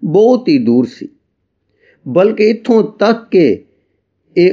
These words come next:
ਉਹਨਾਂ ਦੇ ਬੱਧੇ ਹੋਏ ਸਿਦਕ ਤੋਂ ਬਿਲਕੁਲ ਉਲਟ ਸੀ। ਸੰਤ ਜੀ ਨੇ ਕਹਿ ਦਿੱਤਾ ਕਿ "ਭਾਵੇਂ ਆਪ ਮੇਰੇ ਪਰਮਾਰਥੀ ਰਹਿਬਰ ਹੋ,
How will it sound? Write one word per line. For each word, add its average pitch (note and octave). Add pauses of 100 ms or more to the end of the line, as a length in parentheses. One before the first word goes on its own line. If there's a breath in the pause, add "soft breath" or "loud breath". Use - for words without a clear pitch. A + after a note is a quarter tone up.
ਉਹਨਾਂ A3
ਦੇ E3
ਬੱਧੇ F3+
ਹੋਏ D3
ਸਿਦਕ F3+
ਤੋਂ D3
ਬਿਲਕੁਲ C#3+
ਉਲਟ D3
ਸੀ। - (640)
ਸੰਤ G3+
ਜੀ E3+
ਨੇ C#3
ਕਹਿ C#3+
ਦਿੱਤਾ C#3+
ਕਿ A#2+
"ਭਾਵੇਂ B2
ਆਪ C#3
ਮੇਰੇ B2+
ਪਰਮਾਰਥੀ A#2+
ਰਹਿਬਰ D#3+
ਹੋ, G2+